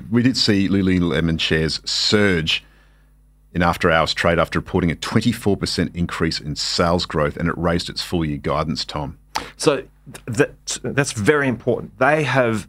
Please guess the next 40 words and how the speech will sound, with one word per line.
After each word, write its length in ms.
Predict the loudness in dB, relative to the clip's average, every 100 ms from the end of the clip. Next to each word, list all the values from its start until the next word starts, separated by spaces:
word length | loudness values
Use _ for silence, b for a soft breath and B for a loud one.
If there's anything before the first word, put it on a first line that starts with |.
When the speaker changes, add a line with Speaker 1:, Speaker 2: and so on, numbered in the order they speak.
| -2
Speaker 2:
in 140 | 2
a 100 | 2
challenging 920 | 0 -2 2 2 4 2 2 2 0 B B B _
consumer 600 | 0 0 2 2 2 2
environment, 640 | 0 0 2 2 2 0 -4
raised 440 | 0 2 2 0 0
their 160 | 0
revenue 460 | 2 2 2 0 0
forecast 760 | 0 0 0 -2 -2 -2 -2
and 180 | -2 -2
their 160 | -2 -2
earnings 320 | -2 0 0
per 140 | -4 -6
share 320 | -2 0 -2
forecast. 640 | -2 -4 -2 -2 -2 -2
We 80 | -2
won't 180 | -2 -2
get 140 | -2
into 180 | -2 -2
the 80 | -4
granularity 640 | -2 0 2 4 4 4 2
of 120 | 2
that, 200 | 0 -2 B B
but 140 | -2
they 160 | 2 2
were 100 | 2
substantial. 680 | 0 -4 -2 0 0 0 0
In 100 | 0
fact, 260 | 0 -4 -6 b -4
let's 280 | -2 -2 -8
get 260 | -2 0
into 120 | 0 -4
the 60 |
granularity. 720 | 0 2 2 4 4 2 2
Their 260 | 2 2 2
revenue 380 | 2 2 2 0
forecasts 640 | 2 0 4 2 2 2
were 100 | 2
raised 420 | 4 4 2 0
by 260 | 2 2